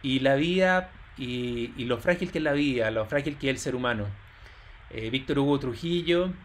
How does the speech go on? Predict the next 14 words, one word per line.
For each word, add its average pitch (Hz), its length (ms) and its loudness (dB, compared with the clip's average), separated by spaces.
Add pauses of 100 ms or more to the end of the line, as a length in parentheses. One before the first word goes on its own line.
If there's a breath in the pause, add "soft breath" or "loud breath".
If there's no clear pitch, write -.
(140)
em, 110 920 -2 (640 loud breath)
él 120 360 -4
con 120 120 -4
mucho 143 300 -2
cariño, 160 920 2
eh, 120 360 -2
lo 120 120 2
recordamos 123 540 2
porque 127 380 -2
estuvo 120 240 -4
en 135 80 0
la 127 100 4
primera 131 300 -2
expedición, 160 880 -2